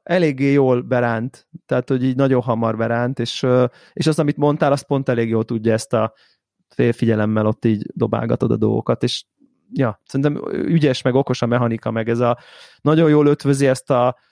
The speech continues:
ö, roguelike, de, de mégsem, mégs-, mégis mindig viszel valami progresszt magaddal, és szerintem én, én azokat a roguelike-okat nem bírom, ami az van, hogy így mindig ugyanazról kezded, aztán ha ügyes vagy, végigjátszod,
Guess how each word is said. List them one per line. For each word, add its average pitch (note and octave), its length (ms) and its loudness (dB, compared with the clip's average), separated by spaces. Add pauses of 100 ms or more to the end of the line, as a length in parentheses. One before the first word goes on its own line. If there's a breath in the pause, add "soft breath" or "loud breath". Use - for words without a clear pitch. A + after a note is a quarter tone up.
(280)
ö, - 500 -12
roguelike, D#3+ 840 2
de, C3+ 400 0
de C3+ 160 -2
mégsem, C#3 720 -2
mégs-, D3+ 520 -4
mégis D#3 380 2
mindig D3+ 340 2
viszel C3+ 320 0
valami A#2+ 260 0
progresszt B2+ 480 -2
magaddal, A#2 440 -2
és A#2 80 -2
szerintem C3+ 320 -8
én, C#3+ 100 -2
én D3 100 -4
azokat D#3 240 0
a D3+ 40 2
roguelike-okat C#3+ 420 2
nem D#3+ 180 0
bírom, C3 200 4
ami B2 180 0
az B2+ 160 0
van, B2 120 -2
hogy A#2+ 160 -2
így B2+ 120 -2
mindig C#3 240 0
ugyanazról A2+ 520 0
kezded, C#3+ 300 -2
aztán C#3 240 -2
ha C3+ 120 -2
ügyes C3 300 0
vagy, C3 120 0
végigjátszod, A#2+ 720 0